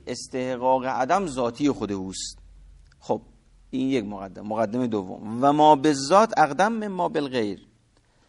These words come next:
یعنی اون چرا که اقتضای ذاتیه مقدم است از آن چرا که شی می‌خواد از قبل غیر بگیره.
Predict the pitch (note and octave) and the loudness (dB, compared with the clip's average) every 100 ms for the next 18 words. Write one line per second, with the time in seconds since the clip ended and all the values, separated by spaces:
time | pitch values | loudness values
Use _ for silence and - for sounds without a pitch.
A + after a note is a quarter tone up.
0 | _ _ - A2+ - E3+ F3 E3+ D3+ D3 | _ _ -8 -6 -4 -4 -6 -4 -4 -4
1 | - C#3 C3+ - - - C#3 D3 C3+ C#3+ | -6 -8 -8 -10 -10 -8 -6 -6 2 4
2 | C#3+ B2+ C#3 C3+ - C#3 E3+ G3 G#3+ - | 4 4 4 4 0 -2 0 -2 -6 -12
3 | _ _ _ _ C3+ B2+ C3+ B2 F3 G#3+ | _ _ _ _ -4 0 0 0 -2 -2
4 | G3 - D3 - E3+ F3+ D#3+ F3 F3 F3 | -4 -6 -8 -6 -8 -8 -8 -6 -6 -6
5 | - F3 F#3+ F3+ E3+ E3 F3+ - - C#3 | -6 -6 -6 -8 -8 -2 -2 -4 -6 -6
6 | B2+ B2+ B2+ C3 C3+ F#3+ E3+ B2+ A#2+ G#2+ | -4 0 0 2 4 6 6 2 0 -2
7 | G2+ F#2+ | -6 -6